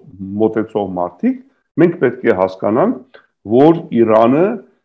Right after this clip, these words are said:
մեր համար շատ կարևոր դաշնակից պետք է լինի։ Սակայն, ը, Իրանի այս, ը, ներկա քաղաքական, կրոնական, ը,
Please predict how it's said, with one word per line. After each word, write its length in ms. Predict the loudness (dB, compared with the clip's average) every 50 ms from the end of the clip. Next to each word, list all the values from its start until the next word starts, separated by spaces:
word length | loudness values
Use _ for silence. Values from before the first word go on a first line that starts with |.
| _ _ _
մեր 280 | -6 -2 -2 -2 -2 -2
համար 400 | -2 -4 -2 0 2 0 0 0
շատ 240 | -4 -6 -6 -6 -6 -12
կարևոր 600 | _ -2 -2 0 0 0 0 0 2 2 2 2 0 -10 _ _ _ _ _ _ _ _ _ _ -10
դաշնակից 640 | -10 -10 -8 -6 -8 -8 -8 -6 -10 -10 -12 -12 _
պետք 360 | _ _ -10 -10 -10 _ _ -10
է 80 | -10
լինի։ 320 | -8 -8 -8 -8 -8 -8 -10 -14 _ _ _ _ _ _ _ _ _ _ _ _ _ _ _ _ _ _ _ _ _
Սակայն, 440 | 0 0 2 4 2 4 4 2 0 -4 -10 -18 _ _ _ _ _ _ _ _
ը, 100 | -6 -4 -4 -2 -2 -4 -4 -4 -4 -6 -8 -6 -2
Իրանի 580 | 0 2 2 4 4 4 4 4 4 4 2 0 -2 -4 -6 -10 _ _ _ _ -2
այս, 340 | 0 0 0 0 -2 -8 -20 -20 _ _ _ _ _
ը, 160 | -8 -4 -4 -2 -2 -2 -4 -4 -4 -6 -6 -6 -6 -8 -8 -8 -10 -12 -12 _ _ _ _ _ _ _ _ _ -6
ներկա 640 | -4 -2 0 2 2 2 0 -2 -2 2 4 6 6 6 4 0 -4 -14 -20 _ _ _ _ _
քաղաքական, 880 | -16 -4 0 4 4 4 4 2 -2 -6 -6 -4 -6 -4 -4 -2 -2 -4 -8 -10
կրոնական, 920 | _ _ -2 0 0 2 2 2 0 0 -2 -4 -4 -2 -2 -2 -2 -4 -6 -8 -12 _ _ _ _ _ _ _ _
ը, 160 | -10 -8 -6